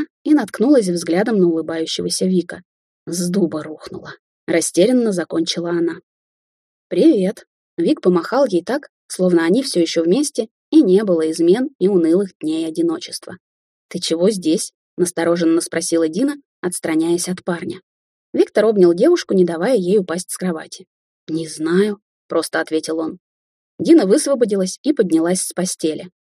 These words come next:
Руки девушки пошарили по телу, одежда на месте. Хорошо. Только всё болит. «Чёрт!» буркнула Дина,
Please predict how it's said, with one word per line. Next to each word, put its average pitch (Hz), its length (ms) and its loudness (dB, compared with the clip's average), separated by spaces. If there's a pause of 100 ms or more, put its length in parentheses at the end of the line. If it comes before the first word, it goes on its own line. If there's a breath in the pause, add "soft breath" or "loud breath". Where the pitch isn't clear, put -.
(160)
Руки 320 260 2
девушки 175 340 2
пошарили 165 460 -6
по 170 160 -12
телу, 247 380 -4 (240)
одежда 196 420 0
на 196 160 2
месте. 180 440 -6 (180)
Хорошо. - 580 -8 (360)
Только 190 240 -2
всё - 160 -2
болит. 247 440 -4 (720)
«Чёрт!» - 640 -6 (260)
буркнула 185 480 2
Дина, 185 300 -2